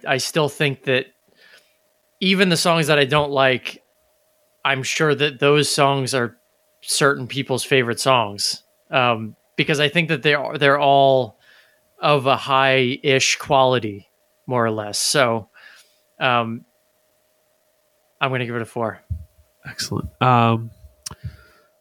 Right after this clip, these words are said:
Speaker 2: competency and how it stands out among its peers.
Speaker 1: Okay.
Speaker 2: Uh, out of ten. And this one to me, I gave a nine out of ten.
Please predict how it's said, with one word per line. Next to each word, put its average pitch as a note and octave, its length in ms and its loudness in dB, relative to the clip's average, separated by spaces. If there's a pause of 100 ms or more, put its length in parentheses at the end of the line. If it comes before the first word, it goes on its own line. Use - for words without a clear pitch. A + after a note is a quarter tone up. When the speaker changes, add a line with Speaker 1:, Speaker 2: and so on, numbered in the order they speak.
(160)
Speaker 2:
competency G#3 1080 0 (540)
and C3+ 100 0
how C#3+ 180 4
it C3+ 80 -2
stands D#3+ 340 2
out C#3+ 140 6
among C3 220 2
its - 120 -6
peers. - 500 -8 (1160)
Speaker 1:
Okay. B2 320 0 (100)
Speaker 2:
Uh, A#2 300 -2
out B2+ 140 0
of A#2+ 80 0
ten. F#2+ 220 -2 (160)
And B2+ 160 -2
this C#3 200 0
one D3 120 2
to C#3+ 60 2
me, C3 220 4
I A#2+ 80 4
gave A2+ 180 -2
a A#2 60 0
nine A2 240 2
out G#2+ 120 -2
of G#2 60 -10
ten. - 220 -12